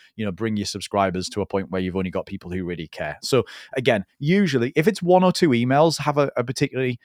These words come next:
uh, dicky open rate, then it's probably just the fact that you need to tweak those subject lines.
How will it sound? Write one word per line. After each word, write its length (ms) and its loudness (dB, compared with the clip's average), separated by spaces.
uh, 320 2
dicky 380 -4
open 280 -2
rate, 300 0
then 120 2
it's 160 -6
probably 420 2
just 300 -4
the 80 -6
fact 240 2
that 100 -8
you 80 -6
need 140 -4
to 60 -8
tweak 240 -6
those 180 -4
subject 240 -8
lines. 300 -12